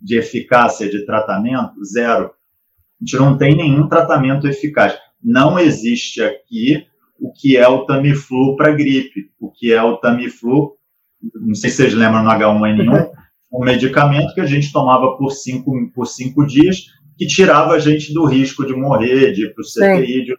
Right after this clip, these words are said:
Speaker 2: Uhum.
Speaker 1: ventilação. Aqui esse medicamento não existe,
Speaker 2: Não existe.
Speaker 1: infelizmente, tá?
Speaker 2: Quer dizer
Speaker 1: Então, é, "Ah, Bruno, mas eu ouvi que tem corticoide." Sim, mas aí a gente tá tratando os casos graves, os casos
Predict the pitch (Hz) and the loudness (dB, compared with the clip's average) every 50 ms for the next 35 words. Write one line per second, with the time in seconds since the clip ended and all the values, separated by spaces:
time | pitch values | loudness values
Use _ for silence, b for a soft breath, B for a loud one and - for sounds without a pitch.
0 | _ _ 185 180 180 170 190 190 143 135 135 - - 139 139 139 _ _ - - | _ _ -2 -2 0 0 0 0 0 -2 -4 -4 -6 -10 -10 -10 _ _ -20 -20
1 | - _ _ _ _ _ - - 120 117 - - - 147 156 151 151 - 147 147 | -20 _ _ _ _ _ -4 -2 -2 -2 -2 2 4 4 4 4 2 -2 0 0
2 | 143 143 147 143 - 135 131 127 135 135 139 - 131 131 127 127 131 139 147 147 | 2 0 0 0 0 -2 0 0 -2 -4 -4 -4 -6 -4 -2 -2 0 2 2 2
3 | 131 117 127 127 120 151 180 185 190 185 156 175 165 156 139 - - 147 143 147 | 2 0 -4 -4 -2 0 2 4 4 4 2 2 0 0 -2 0 4 4 4 4
4 | - 151 147 147 147 - 120 123 120 117 107 104 98 - - - - _ _ _ | 4 2 4 4 4 2 0 0 0 0 0 0 -4 -6 -12 -20 -20 _ _ _
5 | _ _ _ _ _ 104 98 95 104 113 - - _ - - 165 147 147 156 165 | _ _ _ _ _ -4 -2 -2 -2 -2 -6 -10 _ 0 0 0 0 2 2 4
6 | 147 139 139 - 131 131 - 330 294 - - _ _ _ _ _ _ _ _ - | 4 4 4 2 0 2 2 2 0 0 -4 _ _ _ _ _ _ _ _ 0
7 | 113 113 117 113 113 110 107 107 104 101 98 95 - - - 131 143 151 143 117 | 4 6 6 6 6 4 4 2 2 2 0 -2 -6 -6 -2 0 2 2 2 0
8 | 127 131 127 123 123 123 123 113 127 135 143 143 120 101 101 117 135 151 147 - | -2 -4 -4 -2 -2 -2 -2 -2 0 0 2 2 2 0 0 0 0 -2 -2 -2
9 | - 139 135 131 - - 131 110 - - - - - 127 135 135 139 - - 165 | -4 -4 -4 -4 -4 -2 -2 -2 -4 -4 -12 -8 -2 0 0 0 0 -2 -6 -6
10 | 156 143 131 123 120 123 127 135 139 139 135 143 147 143 - - 143 143 135 151 | -4 -2 -2 -2 0 0 0 2 2 2 2 2 0 0 0 0 0 0 0 2
11 | 139 131 131 - - 139 143 147 147 147 - 151 147 151 147 160 147 131 127 135 | 0 0 0 0 -4 -4 -2 -2 -2 -2 0 0 0 2 0 -2 -4 -2 0 2
12 | 131 131 135 135 - - - - - - - 120 120 117 - | 2 2 2 2 0 -2 -4 -10 -14 -12 -8 -6 -6 -6 -6